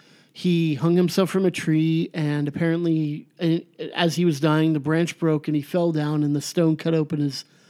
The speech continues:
belly, and his innards gushed out. Real gruesome kind of death. But he,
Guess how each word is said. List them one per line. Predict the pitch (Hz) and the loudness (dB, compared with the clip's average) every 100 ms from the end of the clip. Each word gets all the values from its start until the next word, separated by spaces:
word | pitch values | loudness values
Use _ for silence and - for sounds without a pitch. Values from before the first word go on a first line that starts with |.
| _ _ _ _ - | _ _ _ _ -14
belly, | 135 165 165 156 | -2 2 4 2
and | 143 | 0
his | 139 - | -2 -6
innards | 185 156 147 143 | -6 -4 -4 -6
gushed | 143 151 - - | -6 -6 -8 -12
out. | 95 - | -16 -8
Real | 185 226 254 160 135 | 2 4 6 4 -2
gruesome | - 143 143 160 151 165 180 180 - | -8 -4 2 2 0 -8 -12 -16 -8
kind | 160 147 139 | -4 -2 -4
of | 139 | -4
death. | 147 135 143 - _ - _ _ _ _ _ _ _ | -4 -6 -10 -20 _ -20 _ _ _ _ _ _ _
But | 170 165 | -2 0
he, | - 254 277 | 6 6 6